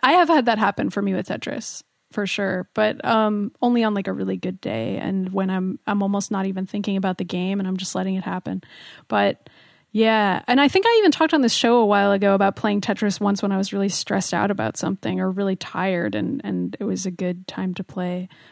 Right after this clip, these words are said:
But I guess it's like, this sounds easier than meditation to me, and that's the part of it that makes me question it, because I feel like people read stuff like this and they think,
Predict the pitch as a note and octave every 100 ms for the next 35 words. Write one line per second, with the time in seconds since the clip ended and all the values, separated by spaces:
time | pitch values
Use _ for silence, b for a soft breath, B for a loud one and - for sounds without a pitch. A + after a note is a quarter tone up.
0 | b A#3 A#3+ - B B B - B3 D#4
1 | E4 - - B3 - A3 G#3 G3+ - -
2 | B3 B3 - D4 C#4 B3+ G3+ - - A3+
3 | G#3+ A#3+ B3 A3 G#3 G3+ - G3+ G3+ C4+
4 | C4 - C#4+ D#4 D#4 C4+ A3+ A3 A#3 -
5 | G#3+ G#3 G#3 A3+ G3+ - G#3+ F#3+ - G3+
6 | - C#4 D4+ - - G#3 A3 G3+ A3 A3
7 | A3 G#3 G3 - b b b - B3+ B3
8 | G3+ G#3 G#3+ - A#3+ A3+ A#3 A3+ A3+ -
9 | G#3 G3+ G#3 G3+